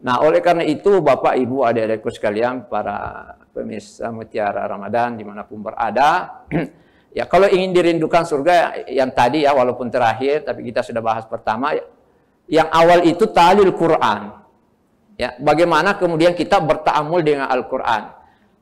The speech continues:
Bertaamul itu artinya berinteraksi dengan Al-Quran. Ya, bukan karil Quran, bukan sekedar membaca, Bapak dan Ibu, tapi tahlil Quran itu kemudian kita baca, kita tadabburi, kita amalkan, hafalkan, dan kemudian kita dakwahkan.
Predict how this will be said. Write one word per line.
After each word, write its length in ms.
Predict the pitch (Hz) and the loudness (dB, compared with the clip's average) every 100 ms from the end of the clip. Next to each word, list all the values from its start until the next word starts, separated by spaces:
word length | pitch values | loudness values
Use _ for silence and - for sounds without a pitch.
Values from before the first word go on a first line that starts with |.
| - | -14
Bertaamul 880 | 131 147 147 156 - 165 160 170 170 | -4 -4 -2 -2 0 -2 0 -2 0
itu 480 | 156 117 202 214 156 | -2 0 2 4 4
artinya 320 | 151 160 185 | 0 -2 -4
berinteraksi 880 | 156 156 160 156 139 151 143 - 185 | -2 -2 -2 -6 0 0 0 -2 -4
dengan 320 | 156 135 127 | -2 -2 -4
Al-Quran. 800 | 123 120 120 - 117 113 - _ _ | -4 -4 -6 -2 -2 -4 -12 _ _
Ya, 160 | 117 131 | -10 -8
bukan 480 | 143 - 170 160 | -10 0 0 0
karil 560 | - 160 165 165 165 139 - | 2 6 6 6 2 -4 -4
Quran, 480 | 131 - 147 - - | -4 0 -2 -2 -10
bukan 260 | 135 190 175 | -4 -4 -2
sekedar 320 | 175 180 170 | -2 2 0
membaca, 560 | 175 170 156 151 151 175 | 0 -4 -2 -2 0 0
Bapak 400 | 131 - 143 120 | 0 -2 -2 -4
dan 80 | |
Ibu, 320 | 110 110 120 - | -6 -12 -14 -4
tapi 320 | 160 170 - | -4 -4 -6
tahlil 400 | 165 156 160 156 | -6 -4 -4 -6
Quran 320 | 160 160 156 | -2 -2 -2
itu 240 | 139 - | -6 -6
kemudian 400 | - 165 156 147 | -6 -6 -4 -4
kita 320 | 143 139 135 101 | -6 -4 -4 -4
baca, 640 | 131 127 117 - 185 214 | 0 2 2 0 -4 -4
kita 320 | 151 147 135 | -6 -4 -2
tadabburi, 880 | 143 131 131 143 131 127 139 214 359 _ _ _ _ _ | 0 0 -2 -4 -8 -6 -6 -6 -10 _ _ _ _ _
kita 480 | 151 143 - 143 135 | -10 -8 0 0 2
amalkan, 640 | 139 139 127 120 190 185 | -2 0 -2 0 -2 -2
hafalkan, 640 | 156 147 143 127 120 180 | -2 0 2 2 2 -2
dan 160 | 160 135 | 0 -4
kemudian 320 | 135 127 147 | -4 -4 -4
kita 320 | 151 135 151 | -4 -4 -4
dakwahkan. 640 | 135 127 160 185 214 170 | -2 -2 0 -2 -4 -6